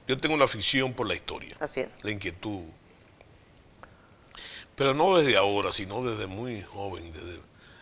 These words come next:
Speaker 1: en mi primera juventud. Siempre me fascinó la historia. Ahora, eso no quiere decir, decir necesariamente que yo sea historiador. Yo soy un aficionado a la historia, pero aparte de eso,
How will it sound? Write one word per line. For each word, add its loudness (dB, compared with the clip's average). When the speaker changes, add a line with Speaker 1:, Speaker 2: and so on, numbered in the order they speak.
Speaker 1:
en -10
mi -8
primera 4
juventud. -10
Siempre -2
me -6
fascinó 0
la -8
historia. -10
Ahora, 2
eso 0
no -2
quiere 0
decir, 0
decir -2
necesariamente -2
que 2
yo 4
sea 8
historiador. 0
Yo -8
soy 2
un -2
aficionado -2
a -2
la -2
historia, -4
pero 4
aparte 2
de -4
eso, -6